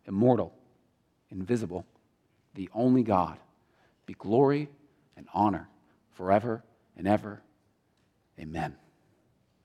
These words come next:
Let's pray. Our gracious and heavenly Father, we thank you for the clarity of your scripture to us. We thank you for the passion of your love that was sent for us.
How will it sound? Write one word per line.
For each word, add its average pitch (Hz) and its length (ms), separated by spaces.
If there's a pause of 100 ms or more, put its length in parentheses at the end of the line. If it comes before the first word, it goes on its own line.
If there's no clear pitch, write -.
(120)
Let's - 140
pray. 78 280 (2250)
Our 95 80
gracious 110 560
and 101 120
heavenly 104 300
Father, 101 360
we 101 140
thank 107 340
you 95 120
for - 180
the 90 100
clarity 98 640 (1040)
of 101 120
your 98 100
scripture - 420
to 95 200
us. - 320 (1000)
We 104 100
thank 107 320
you 95 80
for 110 140
the 92 80
passion 113 580 (800)
of 104 140
your 98 140
love 107 380 (920)
that 113 300
was 113 160
sent - 280
for 113 280
us. - 360